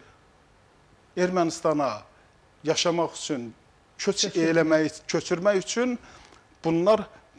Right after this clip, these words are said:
Speaker 1: öz işlərinə başladılar. Və həmin ərafədə min doqquz yüz qırx altıncı ildə Daşnaqsusun Partiyasının qurultayı keçirildi. Və məsələ burasındadır ki,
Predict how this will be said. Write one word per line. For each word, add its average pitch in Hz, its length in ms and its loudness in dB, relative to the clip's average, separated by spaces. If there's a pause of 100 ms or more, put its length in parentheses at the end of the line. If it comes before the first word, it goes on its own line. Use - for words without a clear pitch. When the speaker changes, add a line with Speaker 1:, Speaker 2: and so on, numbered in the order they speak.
(340)
Speaker 1:
öz 180 160 2
işlərinə 139 520 4
başladılar. 117 600 -4
Və 233 100 4 (220)
həmin 233 360 2
ərafədə 165 600 4
min 185 240 -2
doqquz 151 320 -4
yüz 120 140 -14 (520)
qırx 180 180 0
altıncı 151 560 2
ildə 156 220 2 (380)
Daşnaqsusun 196 520 -4 (120)
Partiyasının 190 460 2 (540)
qurultayı 160 400 6
keçirildi. 110 600 -10 (280)
Və 196 60 6
məsələ 226 440 4
burasındadır 208 600 0
ki, 139 220 -2